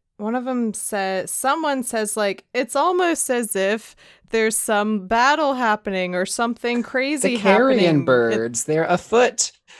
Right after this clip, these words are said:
Speaker 1: Yeah. Oh,
Speaker 2: Yes,
Speaker 1: that's
Speaker 2: they're
Speaker 1: it. Yeah.
Speaker 2: everywhere.
Speaker 1: As
Speaker 2: Yes,
Speaker 1: if a
Speaker 2: the carrion
Speaker 1: battle
Speaker 2: birds.
Speaker 1: were afoot. Yeah.
Speaker 2: Yes.
Speaker 1: It's like, well, funny you mentioned that. Cut to Lake Town, burnt down and
Speaker 2: <laughs>
Speaker 1: destroyed, and there's a dragon carcass in the middle of the lake.
Speaker 2: It is very interesting, like, as, 'cause you said the, the perspective shift from chapter by chapter. And it is interesting because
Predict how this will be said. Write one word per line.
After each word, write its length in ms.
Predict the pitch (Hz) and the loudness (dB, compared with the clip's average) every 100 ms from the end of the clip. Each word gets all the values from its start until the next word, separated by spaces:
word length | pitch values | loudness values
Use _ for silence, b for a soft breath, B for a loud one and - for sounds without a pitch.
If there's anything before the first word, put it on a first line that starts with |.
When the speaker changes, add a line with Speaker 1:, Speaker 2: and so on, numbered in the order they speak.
| B | B
Speaker 1:
Yeah. 220 | 240 247 - | -2 -2 4
Oh, 160 | 330 - | 4 6
Speaker 2:
Yes, 100 | 190 | 2
Speaker 1:
that's 140 | - | 4
Speaker 2:
they're 220 | 170 151 | 2 4
Speaker 1:
it. 20 | 233 | 4
Yeah. 60 | |
Speaker 2:
everywhere. 520 | 247 202 127 113 135 - | 4 4 2 0 -4 -2
Speaker 1:
As 120 | 226 | 0
Speaker 2:
Yes, 220 | 185 214 | 4 4
Speaker 1:
if 80 | 254 | 2
a 40 | 233 | 0
Speaker 2:
the 60 | |
carrion 240 | 220 220 269 | 4 4 4
Speaker 1:
battle 240 | 285 294 | 4 2
Speaker 2:
birds. 200 | 294 185 | 0 -2
Speaker 1:
were 180 | 247 247 | 0 0
afoot. 680 | 247 - 202 156 - - - _ 208 | 0 -4 -6 -6 -8 -14 -16 _ -6
Yeah. 300 | 185 - 156 | -4 -2 -4
Speaker 2:
Yes. 540 | 175 85 - - - | -4 -4 -8 -14 -16
Speaker 1:
It's 120 | - 220 | -8 -8
like, 180 | 202 | -6
well, 260 | 233 320 226 | -2 0 0
funny 320 | - 247 254 | 0 -2 0
you 120 | 247 | 0
mentioned 360 | 214 208 - 190 | 0 -2 -4 -4
that. 220 | 151 - | -4 -4
Cut 240 | - 262 - | -4 -4 -2
to 120 | 247 | -4
Lake 240 | 202 185 - | -2 -2 -6
Town, 640 | 202 170 160 165 175 - _ | -8 -6 -6 -8 -12 -16 _
burnt 280 | 208 202 196 | -2 -2 -2
down 300 | 208 185 180 | 0 0 0
and 120 | 180 | -2
Speaker 2:
<laughs> 80 | 185 | -2
Speaker 1:
destroyed, 400 | 190 - 175 175 | -2 0 0 0
and 100 | 180 | -2
there's 220 | 170 175 185 | -4 -4 -4
a 40 | |
dragon 420 | 180 160 160 151 | -2 -2 -2 -10
carcass 500 | - - - 147 175 | -8 -8 -6 -6 -4
in 80 | 185 | -6
the 60 | 170 | -6
middle 220 | 165 147 | -6 -6
of 80 | 156 | -6
the 100 | 185 | -8
lake. 240 | 151 156 196 | -8 -6 -2
Speaker 2:
It 120 | 226 | 0
is 180 | 339 294 | 0 2
very 280 | 240 202 180 | 2 2 2
interesting, 560 | 190 190 - 160 139 | 2 4 4 4 2
like, 160 | 135 127 | 0 0
as, 240 | 143 143 | 0 0
'cause 240 | 139 151 143 | 0 0 0
you 80 | |
said 240 | 139 151 139 | -2 -2 0
the, 120 | 127 | -2
the 180 | 117 120 | -2 -2
perspective 580 | 127 120 120 117 117 107 | -2 -2 -4 -4 -6 -4
shift 260 | 113 101 | -4 -4
from 160 | - 117 | -4 -2
chapter 320 | 117 110 113 | -2 -4 -4
by 120 | 104 | -4
chapter. 440 | 101 110 104 101 98 | -4 -6 -6 -4 -2
And 120 | 147 | -2
it 100 | 185 | 0
is 220 | 269 247 | 0 0
interesting 420 | 190 190 185 156 | 2 2 2 0
because 440 | 143 147 165 151 | 0 0 2 2